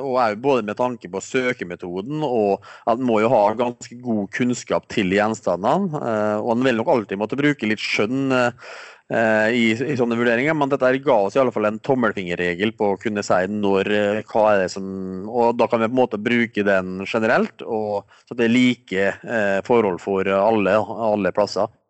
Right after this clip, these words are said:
Vi brukte med data, altså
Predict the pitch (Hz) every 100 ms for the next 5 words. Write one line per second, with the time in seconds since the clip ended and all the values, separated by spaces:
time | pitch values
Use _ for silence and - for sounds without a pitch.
0 | _ _ 156 180 160 120 120 117 117 110
1 | 107 101 _ _ 110 107 98 92 87 -
2 | 101 98